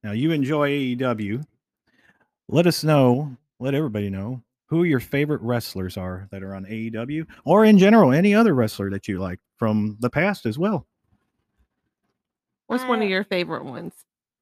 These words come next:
Speaker 3: Um, I like Chris Jericho, Jon Moxley, Lance Archer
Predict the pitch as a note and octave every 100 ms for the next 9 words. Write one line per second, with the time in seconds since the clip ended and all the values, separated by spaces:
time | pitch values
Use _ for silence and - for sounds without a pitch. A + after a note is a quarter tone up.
0 | _ _ _ _ - B3+ B3 B3 B3 A#3+
1 | A#3+ A#3+ A3+ A#3+ - - - - - -
2 | - _ _ _ _ _ _ _ _ _
3 | _ _ _ _ _ _ _ - - -
4 | - - - A#3+ A#3+ A#3+ A#3+ A#3+ A3+ A3+
5 | - _ _ _ _ _ _ _ _ _
6 | _ _ - - A#3+ A#3 - - A3+ G#3+
7 | A3+ A#3 - B3+ B3 A#3+ A3 A3 G#3+ G#3+
8 | G3 G3 G#3+ - - - B3 A#3+ G#3 G#3
9 | G#3 A3 - F#3+ G#3 G#3+ - A#3 A3+ A3+